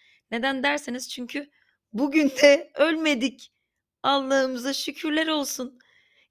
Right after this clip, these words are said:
Ya bunu, e, geçenlerde böyle bir ortamda, e, bir sebepten ötürü yaşı böyle bana göre daha büyük olan böyle, e,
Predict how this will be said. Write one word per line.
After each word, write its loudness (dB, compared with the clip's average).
Ya -4
bunu, -8
e, -2
geçenlerde -4
böyle -4
bir -8
ortamda, -6
e, -6
bir -10
sebepten -8
ötürü -8
yaşı -4
böyle -2
bana -4
göre 2
daha -2
büyük -8
olan -6
böyle, -6
e, -4